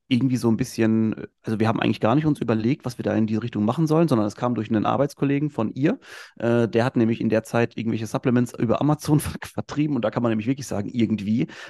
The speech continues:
denn, äh, der hatte nämlich nicht wirklich so einen Plan und er war eines Tages bei uns auf dem Balkon gesessen. Wir haben uns natürlich auch privat gut verstanden und, ähm, dann habe ich, äh, ihm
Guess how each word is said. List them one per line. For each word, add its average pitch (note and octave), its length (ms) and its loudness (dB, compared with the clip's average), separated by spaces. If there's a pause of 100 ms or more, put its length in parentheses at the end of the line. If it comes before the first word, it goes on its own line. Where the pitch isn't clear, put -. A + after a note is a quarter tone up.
(140)
denn, A2+ 240 6
äh, G#2+ 180 4
der A2 140 2
hatte A2+ 160 0
nämlich G#2+ 200 2
nicht A2 180 -2
wirklich B2 240 -6
so G2+ 100 -2
einen G#2 100 2
Plan A#2 360 0 (260)
und A#2 120 2
er G#2+ 120 4
war A2+ 260 2
eines A2+ 240 -4
Tages A#2+ 360 -2
bei - 120 -2
uns - 140 -2
auf - 80 -10
dem G#2 100 -6
Balkon D#3 380 2
gesessen. C#3+ 460 -2 (180)
Wir G#2+ 100 2
haben G#2 80 2
uns G#2 80 0
natürlich G#2 180 0
auch G#2+ 60 -2
privat A#2+ 380 2
gut D#3 140 -6
verstanden C#3 400 0 (320)
und, A#2+ 360 4
ähm, A2 460 2 (100)
dann A2 160 0
habe A2+ 120 -2
ich, - 180 -12
äh, G#2 300 0
ihm A2+ 400 -2